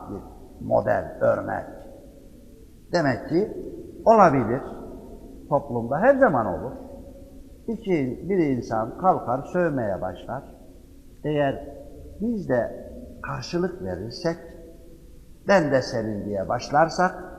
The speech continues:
Allah esirgesin, onun arkası gelmez. Melekleri devreden çıkarmış oluruz.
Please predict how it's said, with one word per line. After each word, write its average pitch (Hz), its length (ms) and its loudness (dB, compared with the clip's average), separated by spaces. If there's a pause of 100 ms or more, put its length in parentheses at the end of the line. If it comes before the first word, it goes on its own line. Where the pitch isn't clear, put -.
Allah 113 280 2
esirgesin, 104 800 -4 (440)
onun 196 220 0
arkası 104 520 -4
gelmez. 73 800 -12 (640)
Melekleri 190 680 0
devreden 180 520 0
çıkarmış 175 560 -2
oluruz. 104 720 -4